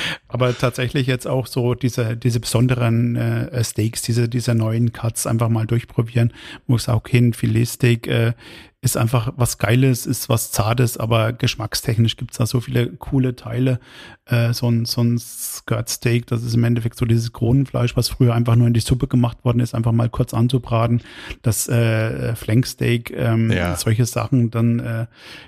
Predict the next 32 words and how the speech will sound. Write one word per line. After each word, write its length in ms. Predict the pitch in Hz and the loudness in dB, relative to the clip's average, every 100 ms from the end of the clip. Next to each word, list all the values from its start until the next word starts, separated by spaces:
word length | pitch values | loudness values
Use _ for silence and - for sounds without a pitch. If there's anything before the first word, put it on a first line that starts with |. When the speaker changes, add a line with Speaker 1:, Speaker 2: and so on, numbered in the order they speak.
| - | -4
Speaker 1:
gibt's 160 | 127 - | -2 2
so 40 | |
ein 80 | 123 | 2
bisschen 220 | 113 131 | 2 0
so 80 | 113 | 0
Schulterstückchen 640 | 104 127 123 113 120 127 117 | 2 4 2 0 0 0 2
vom 160 | 120 | 0
Sta-, 340 | - - - 143 | -2 -6 -6 -4
vom 200 | - 123 | -2 -2
Schwein 320 | - 107 127 | 0 0 2
und 140 | 123 | 2
sowas, 360 | 120 113 120 - | 2 0 0 0
wo 120 | 120 | 0
man 180 | 117 120 | 2 2
sagt, 220 | 117 - | 0 -2
okay, 220 | 123 - | -4 -2
sowas, 340 | 120 113 117 - | 0 2 0 2
alles, 240 | 139 131 | 2 2
was 140 | 127 - | 2 4
so 80 | |
in 60 | 123 | 2
die 60 | 123 | 4
Richtung 300 | 127 127 - | 2 0 2
kurz 200 | 131 - | 0 2
angebraten 520 | 127 139 131 123 127 | 2 2 0 2 2
ist, 160 | 123 | 2
ein 80 | 127 | 0
bisschen 240 | 123 - 123 | 0 2 2
Speaker 2:
Aha. 60 | |
Speaker 1:
Geschmack 340 | - - 110 - | 2 -2 -2 0
hat 220 | 127 - | 0 0
und, 320 | - 113 117 | 2 2 2